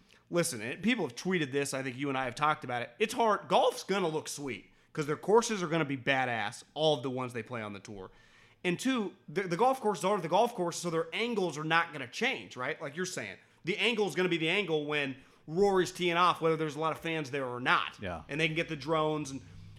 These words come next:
Speaker 1: and football's the same. Like, if football plays at Levi Stadium week two or whatever, or week one against the Cardinals, whether there are fans there or not, the angles are gonna be the angles. And it's gonna fe-, they're on the field. But in basketball,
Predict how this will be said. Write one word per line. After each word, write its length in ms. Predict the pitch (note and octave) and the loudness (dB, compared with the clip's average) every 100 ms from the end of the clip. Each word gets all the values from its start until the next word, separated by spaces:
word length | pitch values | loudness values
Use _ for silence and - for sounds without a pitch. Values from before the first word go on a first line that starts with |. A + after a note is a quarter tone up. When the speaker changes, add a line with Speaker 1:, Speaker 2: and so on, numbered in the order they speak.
| - - - D#3+ | -20 -20 -10 -8
Speaker 1:
and 100 | C#3+ | 2
football's 400 | B3 G3 E3+ C#3+ | 4 6 4 4
the 60 | |
same. 200 | D#3+ E3 | 0 0
Like, 140 | D3 C#3+ | -2 -6
if 80 | |
football 400 | - B3+ D4 C4 | -2 -2 2 2
plays 500 | A3+ G#3 E3+ D3 C#3+ | 4 2 2 0 -4
at 160 | C#3 C3 | -8 -6
Levi 340 | D3+ G3 G3+ | -2 0 0
Stadium 600 | F3+ - E3+ D3 B2+ B2 A#2+ - - - | 0 0 0 0 -4 -6 -10 -16 -20 -16
week 300 | C#3+ F3 F#3+ | -2 0 0
two 280 | - F#3+ C3+ | 0 0 2
or 120 | B2 | -4
whatever, 400 | A#2+ A#2 A2+ A#2 B2 - - - - _ _ _ _ | -6 -6 -6 -10 -12 -20 -20 -20 -20 _ _ _ _
or 80 | C3+ | -6
week 260 | D3+ F3+ D#3 | 0 0 2
one 240 | D#3 C3+ | 2 2
against 220 | C3 C3+ | 0 -6
the 40 | - | -4
Cardinals, 540 | D3 C3+ A#2 G#2+ - - _ - - - - _ - _ - | -2 0 -2 -8 -12 -18 _ -20 -20 -20 -20 _ -20 _ -18
whether 200 | - B3 | 4 6
there 80 | B3+ | 6
are 40 | A#3+ | 4
fans 320 | A3 A#3 E3 | 2 0 2
there 140 | F3+ | 0
or 20 | D3 | 4
not, 240 | E3+ D3 | 2 2
the 80 | D3 | 2
angles 280 | F#3+ E3 C3 | 2 2 -4
are 40 | |
gonna 120 | C#3 | -6
be 80 | A#2+ | -6
the 100 | G#2 | -8
angles. 340 | G#2 F#2+ - | -8 -10 -14
And 120 | G2 C#3+ | -8 -8
it's 100 | D#3+ | -2
gonna 160 | E3 | -2
fe-, 240 | B2+ E3+ D#3 | -2 -10 -2
they're 220 | E3 E3+ F#3 | -2 -2 -2
on 380 | F3 E3+ D3+ | 0 2 0
the 80 | C3 | -4
field. 500 | - - D3 F2+ E2 _ _ _ _ _ _ | -10 -8 -6 -8 -14 _ _ _ _ _ _
But 440 | D3+ C#3 B3+ F3 - | -18 6 8 8 4
in 140 | E3+ | -4
basketball, 960 | D#3 C4+ D4 - F3+ D3 D3 C#3 C3+ | -2 4 4 2 -4 -2 0 0 -2